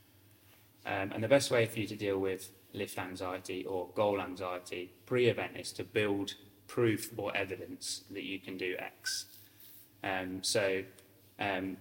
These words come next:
this comes from, it's been shouted a lot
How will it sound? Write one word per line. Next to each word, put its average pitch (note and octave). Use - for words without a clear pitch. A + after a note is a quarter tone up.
this B2+
comes A#2
from, F#2
it's -
been G#2
shouted G2
a F2+
lot F#2+